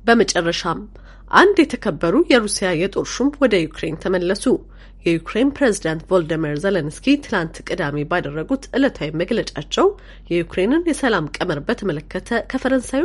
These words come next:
አቻቸው ኢማኑኤል ማክሮን ጋር ዘለግ ያለ ውይይት ማድረጋቸውን አስታወቁ። ዘለንስኪ ውይይታቸውን ፍጹም ነባራዊ ሁኔታውን ያገናዘበና ጠለቅ ያለ ሲሉ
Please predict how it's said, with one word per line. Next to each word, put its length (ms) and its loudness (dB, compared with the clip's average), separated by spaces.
አቻቸው 580 -6
ኢማኑኤል 460 2
ማክሮን 420 -2
ጋር 200 2
ዘለግ 380 0
ያለ 240 4
ውይይት 480 2
ማድረጋቸውን 760 -4
አስታወቁ። 480 -4
ዘለንስኪ 500 -2
ውይይታቸውን 960 -2
ፍጹም 480 -4
ነባራዊ 460 2
ሁኔታውን 580 -4
ያገናዘበና 920 -2
ጠለቅ 320 -2
ያለ 260 -2
ሲሉ 220 -2